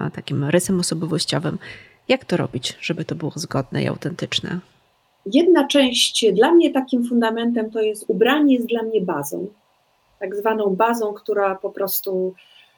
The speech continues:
Speaker 2: e, skupiam się głównie na jakości, a na, a nie ilości. I, i to faktycznie jest coś, co przekazuję kobietom, że, no, nie warto, po prostu nie warto, że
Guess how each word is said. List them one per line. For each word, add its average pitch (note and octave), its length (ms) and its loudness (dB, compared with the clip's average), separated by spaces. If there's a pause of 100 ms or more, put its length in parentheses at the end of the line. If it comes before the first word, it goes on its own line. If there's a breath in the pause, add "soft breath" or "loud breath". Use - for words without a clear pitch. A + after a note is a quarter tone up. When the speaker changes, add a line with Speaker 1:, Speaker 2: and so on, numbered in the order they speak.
(180)
Speaker 2:
e, F3+ 260 6
skupiam G#3+ 440 0
się G#3+ 140 0
głównie A3 340 0
na G3+ 120 0
jakości, F#3+ 640 -2
a F#3 80 2
na, F#3 80 2 (180)
a G3 60 0
nie G3 160 0
ilości. - 760 -2 (160)
I, - 180 -8
i A3 140 -6
to A3 180 -6
faktycznie G#3 500 -2
jest - 160 -2
coś, G3+ 160 -6
co G3+ 120 -8
przekazuję F#3+ 640 2
kobietom, F3+ 560 2
że, G3 240 -2
no, G#3+ 180 -4
nie A3 120 -2
warto, F#3 480 0
po - 140 -12
prostu - 360 -6
nie F3+ 180 2
warto, - 440 -8
że G2 200 -6